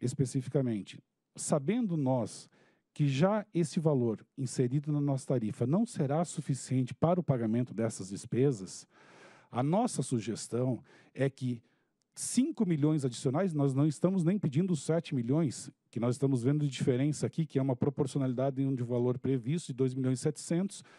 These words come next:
e o valor que vai ser realizado de cerca de nove milhões e oitocentos reais. Cerca de cinco milhões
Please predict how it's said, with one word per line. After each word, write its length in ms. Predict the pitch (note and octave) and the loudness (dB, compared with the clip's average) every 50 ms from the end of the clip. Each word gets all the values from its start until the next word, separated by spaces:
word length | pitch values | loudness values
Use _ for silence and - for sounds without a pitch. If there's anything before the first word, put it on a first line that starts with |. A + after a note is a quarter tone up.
| - - - _ - | -20 -20 -20 _ -2
e 80 | D#3+ | 0
o 40 | E3 | 2
valor 280 | D3+ F3 E3 D#3+ F3 F3 | 4 4 2 2 2 0
que 80 | - | 0
vai 120 | E3+ E3 D#3+ | 0 0 0
ser 180 | D3 - E3 D#3 | 2 2 2 2
realizado 520 | D3 D#3+ D#3 D3+ D3 B2+ B2 D3 D3+ D#3+ | 4 4 4 2 2 2 2 2 2 0
de 60 | D3+ | 0
cerca 300 | - - D#3+ D3+ C#3+ E3 | 0 0 0 0 0 0
de 140 | D3 C3 D#3 | -2 0 0
nove 340 | D3 D3 C#3+ D3 E3 E3+ E3+ | 0 2 2 2 2 2 2
milhões 300 | E3 D3 C3 D3 D3+ D3 | 0 2 2 2 2 4
e 60 | D3 | 4
oitocentos 320 | D3+ D3 - - D#3+ C#3 C#3 | 2 2 2 0 0 2 2
reais. 420 | D3 B2 A#2 G#2 - - - - - - - - - - - - - - - _ _ - | 0 2 0 0 -2 -6 -10 -14 -18 -20 -20 -20 -20 -20 -20 -20 -20 -20 -20 _ _ -8
Cerca 320 | C3+ - G#3+ G3+ - A3 | -2 2 2 2 2 0
de 120 | F#3+ F3+ F#3 | -2 -2 -2
cinco 440 | - - - - C#4 F4 - - G3+ | -4 -2 0 0 0 0 0 0 2
milhões 640 | F3+ C#3+ A2+ A#2+ C3 D#3 E3 C#3+ G#2 - - - | 2 4 4 4 4 4 4 2 0 -2 -8 -16